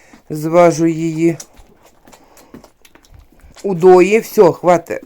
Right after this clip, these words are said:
закінчилося. Нема вже, скінчилось, кажу. <laughs> Ти що? Все, харе, Амур.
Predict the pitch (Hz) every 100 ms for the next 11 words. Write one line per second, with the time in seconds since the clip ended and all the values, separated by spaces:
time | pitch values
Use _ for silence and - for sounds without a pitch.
0 | - - 196 196 202 156 160 139 143 -
1 | - - _ _ _ _ _ - _ 180
2 | 220 247 254 196 170 175 156 - 233 226
3 | - 262 185 165 - 131 147 147 - 110
4 | _ - - - - _ _ - - -
5 | - 262 262 285 170 156 - _ _ -
6 | - - 254 320 359 277 190 143 127 -
7 | - 311 330 247 147